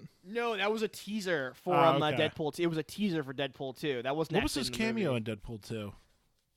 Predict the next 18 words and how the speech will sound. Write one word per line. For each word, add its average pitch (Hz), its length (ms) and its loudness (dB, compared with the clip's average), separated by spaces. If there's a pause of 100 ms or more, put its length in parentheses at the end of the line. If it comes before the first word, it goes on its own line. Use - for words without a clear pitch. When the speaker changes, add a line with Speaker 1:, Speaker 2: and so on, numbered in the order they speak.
(260)
Speaker 1:
I'm 170 120 -4
trying 233 180 -2
to 330 40 -2
remember. 240 400 -4
Uh, 170 340 2
he 208 300 -8
was 220 600 0
the 196 480 -10
s-, - 260 -12 (160)
strip - 380 -2
club 233 340 0
D 185 200 -12
J 180 240 -2
in 139 100 -4
the 131 80 -8
first 156 400 -8
one. 101 260 -12 (580)
Speaker 2:
Yeah. 208 360 8